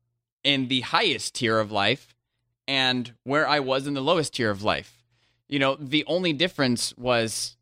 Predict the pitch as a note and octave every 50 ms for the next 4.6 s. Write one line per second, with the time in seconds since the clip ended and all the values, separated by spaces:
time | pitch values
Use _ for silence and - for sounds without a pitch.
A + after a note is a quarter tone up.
0 | _ _ A#2 A#2 A#2+ C3 C#3 C3 A2 F#2 - _ _ _ _ _ _ _ _ _
1 | _ _ _ _ - D3+ C#3+ C3+ B2 - - _ _ _ B2+ B2 B2+ C#3+ C#3 C3
2 | B2+ B2 A#2+ A#2 A2+ G#2 - _ _ _ _ _ _ _ _ _ _ _ _ _
3 | _ _ B2 A#2 - D#3 E3 E3 - F3+ C#3+ C#3 B2 A#2 - - D#3+ D#3+ D3+ -
4 | - C3+ B2 A#2 A2+ G#2+ G#2+ G#2 B2 A#2+ A2+ -